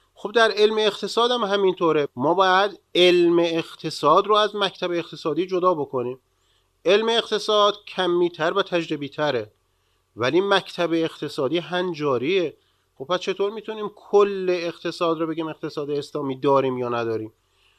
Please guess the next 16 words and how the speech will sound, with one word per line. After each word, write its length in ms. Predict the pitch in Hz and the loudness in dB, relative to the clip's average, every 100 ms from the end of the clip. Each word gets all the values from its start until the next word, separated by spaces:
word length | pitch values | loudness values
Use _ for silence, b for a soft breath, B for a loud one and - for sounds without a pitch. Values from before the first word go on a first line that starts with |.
| _ _ - | _ _ 0
به 100 | 151 | 2
اعتقاد 400 | 165 165 156 156 | 4 4 4 4
من 340 | 160 160 123 _ _ _ _ _ _ _ _ - | 2 2 -2 _ _ _ _ _ _ _ _ 6
علم 320 | 202 220 202 | 8 8 6
اقتصاد 720 | 185 170 - 151 156 131 120 | 4 2 -4 -4 -2 -2 -2
تا 140 | 151 | -6
اندازه 560 | 147 147 143 139 147 180 | -6 -4 -6 -4 -2 -4
زیادی 720 | 156 156 160 156 180 160 135 | -6 -6 2 4 4 4 -4
مشترک 640 | 120 135 - 135 127 143 | -4 -6 -6 -4 -4 -2
است 360 | 196 202 - - | -2 -4 -6 -6
بین 520 | 190 190 185 175 175 - _ | -4 0 2 0 -2 -8 _
رویکرد 460 | 147 165 165 151 143 | -2 0 2 -2 -2
اسلامی 480 | 151 147 - 143 139 | -4 -6 -6 -4 -4
و 100 | 139 | -2
غیر 200 | 139 135 | -2 -2
اسلامی، 560 | 123 - 131 127 123 | -4 -8 -6 -6 -6